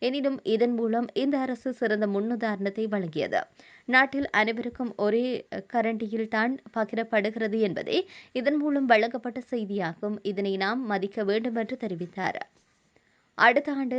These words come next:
வடக்கு மாகாணத்தை பொறுத்தவரையில் அபிவிருத்திக்கு மிகப்பெரிய பாய்ச்சல் மிக்க ஆண்டாகவே அமையப்போகிறது என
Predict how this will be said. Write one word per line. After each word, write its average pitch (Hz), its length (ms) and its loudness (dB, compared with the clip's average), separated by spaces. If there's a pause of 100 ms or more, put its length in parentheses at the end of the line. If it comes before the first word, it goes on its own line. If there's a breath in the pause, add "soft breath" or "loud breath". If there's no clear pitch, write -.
(140)
வடக்கு 214 340 2
மாகாணத்தை 214 540 -2
பொறுத்தவரையில் 196 800 -2 (300 loud breath)
அபிவிருத்திக்கு 254 800 2
மிகப்பெரிய 233 540 -2
பாய்ச்சல் 208 480 0
மிக்க 214 240 -4
ஆண்டாகவே 180 680 0
அமையப்போகிறது 190 760 -2
என 65 180 -4